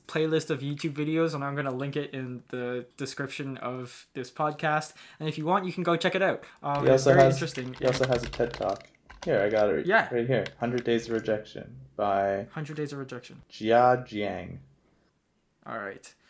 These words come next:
Speaker 1: So I'm, we'll link that in the description and check it out. It's what I'm sure is a very effective way of reducing your,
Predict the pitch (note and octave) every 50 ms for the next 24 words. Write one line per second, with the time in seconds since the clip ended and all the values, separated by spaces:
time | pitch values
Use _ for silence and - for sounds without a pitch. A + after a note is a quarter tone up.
0 | _ - - - E3+ D#3+ C#3+ D#3 D#3+ E3 F3 F3+ F3+ F3+ F3+ - _ _ _ _
1 | - D#3+ D#3+ E3+ E3 D3+ F3 F3+ F3+ - G3 F#3+ G3 G3 G3 - - E3+ E3 D#3+
2 | D#3 D#3 D3 D3 D3+ C#3+ C#3+ - - - E3 - - G#3+ G#3 - - E3 E3 E3+
3 | E3+ E3+ E3+ E3 D#3+ - - E3+ E3+ F#3 F3+ G#3 G3+ C#3+ A2 - - _ _ _
4 | _ - G3+ F3+ F3+ - - - - - - - _ - F3 E3+ F3 F#3 F3+ F3
5 | - - - G3+ G#3+ G#3+ G#3+ G3 F3+ D#3 D#3+ D#3+ C#3+ C3 D3 D#3+ F#3 G#3 A3 G#3+
6 | F#3+ E3+ D#3+ - - C3 B2 - - C3+ B2+ - C3+ B2+ A#2+ A#2 C3 - - -
7 | - - - - D3 C#3 C#3 C#3 C3 C3 - - - _ _ _ _ - E3 D3+
8 | D3 C#3 D#3 E3+ E3 - - D#3+ D3 D3+ D3 D3+ C#3+ C#3 C3+ C3+ C3 B2+ B2+ B2
9 | B2